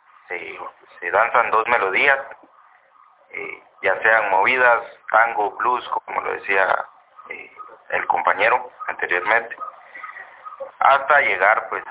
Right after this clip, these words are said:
a lo que es la culminación del, del día ocho de diciembre. Ah, regularmente en años anteriores íbamos culminando tipo ocho y media, nueve de la noche, pero con el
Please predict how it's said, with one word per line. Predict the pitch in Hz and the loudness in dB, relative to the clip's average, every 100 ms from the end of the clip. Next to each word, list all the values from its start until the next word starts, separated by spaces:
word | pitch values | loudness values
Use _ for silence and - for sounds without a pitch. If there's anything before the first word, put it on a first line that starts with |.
| - | -8
a | |
lo | 87 - - | -6 -6 -6
que | 90 92 | -4 -4
es | 98 | 0
la | 104 | -2
culminación | 104 92 87 87 87 - 101 104 | 0 -6 -4 -4 -4 -2 -4 -2
del, | 98 87 - - | -6 -8 -16 -8
del | 92 | -6
día | 90 104 104 | -2 2 2
ocho | 104 104 | 2 0
de | 101 92 | 0 0
diciembre. | - - 107 120 127 139 - - - - - - | -4 -4 -2 0 0 -2 -6 -20 -20 -20 -20 0
Ah, | 87 87 85 - - - - _ - - | 4 4 4 0 -6 -12 -18 _ -20 -4
regularmente | 107 110 120 139 156 151 156 147 123 101 - - - _ _ - - | 0 4 4 4 2 2 2 2 2 0 -6 -18 -20 _ _ -18 -12
en | 95 | 0
años | 107 127 127 | 0 2 0
anteriores | 107 90 90 - 117 127 123 - - - - - - - - | 0 0 -2 0 2 0 -2 -6 -10 -10 -12 -16 -18 -16 -2
íbamos | 98 101 95 92 - | 2 2 2 -4 -2
culminando | 104 92 98 98 107 107 104 | -2 -2 0 2 2 2 0
tipo | 101 98 104 104 | -2 0 0 0
ocho | 104 107 | 2 2
y | |
media, | 104 107 110 104 | 4 4 4 4
nueve | 101 | 4
de | 98 | 4
la | 101 | 4
noche, | 110 123 120 104 - - - - - - - - _ _ - | 4 2 0 -2 -6 -20 -20 -20 -20 -20 -20 -20 _ _ -4
pero | 98 98 98 92 - | -2 2 0 0 0
con | 98 95 | 0 2
el | 92 90 - - | 0 -2 -10 -14